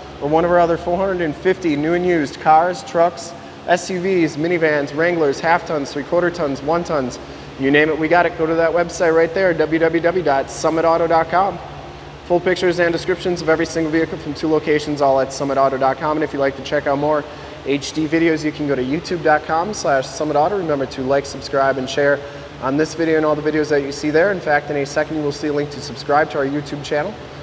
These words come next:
in the upper left, a link to more Chevy Silverado twenty-five hundred truck videos like this one in the upper right,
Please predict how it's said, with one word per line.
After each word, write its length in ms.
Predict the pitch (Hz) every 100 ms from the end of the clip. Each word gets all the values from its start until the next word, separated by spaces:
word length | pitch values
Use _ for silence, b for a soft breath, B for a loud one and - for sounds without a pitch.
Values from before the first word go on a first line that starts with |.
| -
in 80 | 160
the 100 | 170
upper 200 | 147 143
left, 280 | 131 143 -
a 40 |
link 160 | 147 143
to 80 | 147
more 200 | 143 139
Chevy 300 | - 139 135
Silverado 480 | - 139 139 135
twenty-five 460 | 135 151 143 143 135
hundred 200 | 135 131
truck 180 | 156 143
videos 300 | 147 147 139
like 120 | 139
this 180 | 147 143
one 120 | 147
in 40 |
the 80 | 143
upper 160 | 139 143
right, 180 | 156